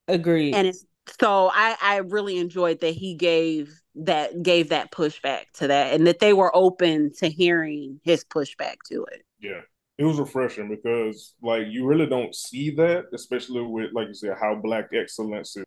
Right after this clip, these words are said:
Speaker 3: used and pushed today. Like, you really don't hear, like, the opposite.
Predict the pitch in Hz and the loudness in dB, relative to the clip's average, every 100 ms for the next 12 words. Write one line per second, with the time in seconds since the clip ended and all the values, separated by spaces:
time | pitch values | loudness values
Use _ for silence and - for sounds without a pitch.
0 | - - 123 123 120 120 101 101 - 127 | -16 -6 0 0 0 -4 -6 -10 -2 0
1 | 117 - 110 113 113 107 110 131 127 123 | 0 -4 -2 2 2 2 0 0 2 0
2 | 117 113 123 113 90 92 98 - - - | -2 -2 0 0 -2 -4 -6 -8 -10 -12
3 | 92 | -14